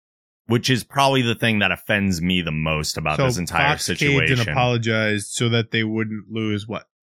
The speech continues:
Speaker 2: ten movie tickets?
Speaker 1: I guess.
Speaker 2: I mean, come on.
Speaker 1: They said, quote, "In our enthusiasm to show the villainy of the character of Apocalypse, we didn't immediately recognize the upsetting connotation of this image in print form. Once we realized how insensitive it was,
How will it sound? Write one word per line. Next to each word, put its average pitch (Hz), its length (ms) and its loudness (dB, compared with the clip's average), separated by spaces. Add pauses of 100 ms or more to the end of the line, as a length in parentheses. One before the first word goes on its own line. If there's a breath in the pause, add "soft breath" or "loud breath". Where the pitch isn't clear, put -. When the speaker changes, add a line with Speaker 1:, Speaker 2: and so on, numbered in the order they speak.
Speaker 2:
ten 123 320 -2
movie 123 240 2
tickets? - 400 -12
Speaker 1:
I 110 80 0
guess. 85 440 -2
Speaker 2:
I 143 100 -6
mean, 156 200 -2
come 123 340 -4
on. 139 200 -8
Speaker 1:
They 170 160 2
said, 143 540 2
quote, 110 420 2 (100)
"In 135 160 2
our 139 180 4
enthusiasm 101 800 2
to 90 80 0
show 113 240 0
the 113 80 0
villainy 107 480 2
of 101 80 -2
the 92 100 2
character 98 440 0
of 98 80 0
Apocalypse, 85 540 -2
we 92 120 0
didn't 110 360 0
immediately 123 520 0
recognize 90 580 0
the 85 120 0
upsetting 104 460 -2
connotation 95 800 -2
of 78 140 -4
this 80 200 -4
image 82 340 -4
in 76 120 -4
print 80 320 -6
form. 73 460 -4 (340 soft breath)
Once 117 260 2
we 147 80 2
realized 117 540 2
how 98 180 0
insensitive 101 640 -2
it 120 140 -4
was, 78 400 -2